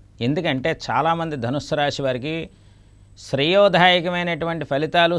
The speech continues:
సప్తమ స్థానంలో గురుడు వచ్చిన తర్వాత వస్తాయని అన్ని చోట్ల చెప్తున్నారు, కానీ మాకు రాలేదు అనే సందిగ్ధం ఉంది. ఖచ్చితంగా మీకు వస్తుంది. కారణం ఏంటంటే పరీక్ష జరిగిన తర్వాతే విజయం సాధించాలి. మీకు పరీక్ష జరిగిన తర్వాత విజయం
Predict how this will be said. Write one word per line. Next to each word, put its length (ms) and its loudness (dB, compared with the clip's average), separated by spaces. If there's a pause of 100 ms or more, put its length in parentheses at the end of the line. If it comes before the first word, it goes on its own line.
సప్తమ 320 -4 (100)
స్థానంలో 440 -2 (100)
గురుడు 280 0
వచ్చిన 320 -4
తర్వాత 300 -2
వస్తాయని 460 -4
అన్ని 320 -6
చోట్ల 240 0 (100)
చెప్తున్నారు, 460 -4
కానీ 180 -4
మాకు 240 -6
రాలేదు 460 2 (220)
అనే 160 -2 (280)
సందిగ్ధం 580 -2
ఉంది. 160 -4 (720)
ఖచ్చితంగా 580 -2
మీకు 200 -6
వస్తుంది. 320 -10 (680)
కారణం 420 2
ఏంటంటే 400 0 (800)
పరీక్ష 400 2 (160)
జరిగిన 400 2
తర్వాతే 420 2 (160)
విజయం 380 0
సాధించాలి. 580 -4 (520)
మీకు 200 -4 (140)
పరీక్ష 340 -2 (140)
జరిగిన 280 -2 (100)
తర్వాత 360 -2 (140)
విజయం 280 -4